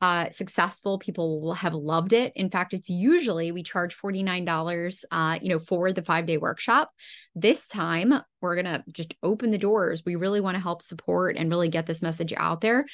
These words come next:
so that you guys can start building your personal brands in the right way. So you can start creating and putting yourselves out there in a way where it's not limiting you. It's not pigeonholing you in a position where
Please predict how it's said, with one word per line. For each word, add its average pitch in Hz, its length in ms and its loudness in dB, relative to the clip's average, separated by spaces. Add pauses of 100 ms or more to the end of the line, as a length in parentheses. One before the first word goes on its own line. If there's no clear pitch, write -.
(240)
so 269 120 2
that 262 160 4
you 247 320 4
guys 233 260 -2 (100)
can 233 200 -2
start - 560 -2 (160)
building 202 540 0
your 190 120 0
personal 190 320 -2
brands 175 320 -2
in 175 60 -2
the 165 80 -4
right 160 200 -2
way. 160 280 -2
So 160 160 -4
you 196 100 0
can 190 140 -2
start 202 460 0
creating 214 920 2 (320)
and 196 120 0
putting 262 260 0
yourselves 226 440 -4 (100)
out 240 320 2
there 170 320 0 (340)
in 226 120 2
a 214 60 0
way 202 520 2
where 202 180 -2
it's - 200 -6
not 247 200 -4
limiting 214 500 0
you. 76 280 -4
It's - 180 -8
not - 180 -4
pigeonholing 185 800 0
you 165 180 0
in 160 80 2
a 160 40 0
position 170 680 -2 (280)
where 180 520 2